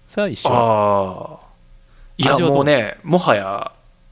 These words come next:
Speaker 2: あー、で、
Speaker 1: うん。
Speaker 2: 売ってるやつより完全にうまいとは言わんけど、
Speaker 1: うん。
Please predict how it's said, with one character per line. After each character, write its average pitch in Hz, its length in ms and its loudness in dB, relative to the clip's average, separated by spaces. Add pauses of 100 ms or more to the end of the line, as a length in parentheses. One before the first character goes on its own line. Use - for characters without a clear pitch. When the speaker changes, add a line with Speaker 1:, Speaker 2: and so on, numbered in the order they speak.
Speaker 2:
あ - 360 -6
ー、 - 40 -12
で、 123 100 -8
Speaker 1:
う - 100 -8
ん。 90 160 -4
Speaker 2:
売 87 40 -10
っ - 20 -10
て 139 100 0
る 254 80 0
や 269 160 2
つ - 160 -4
よ 127 60 0
り 107 80 -6
完 185 260 -4
全 185 160 -2
に 170 60 -4
う 165 100 -6
ま 170 100 0
い 120 60 -4
と 110 80 -6
は 104 40 -6
言 107 80 -6
わ 110 100 -4
ん 107 60 -6
け 117 100 -12
ど、 - 440 -12
Speaker 1:
う - 60 -6
ん。 92 360 -6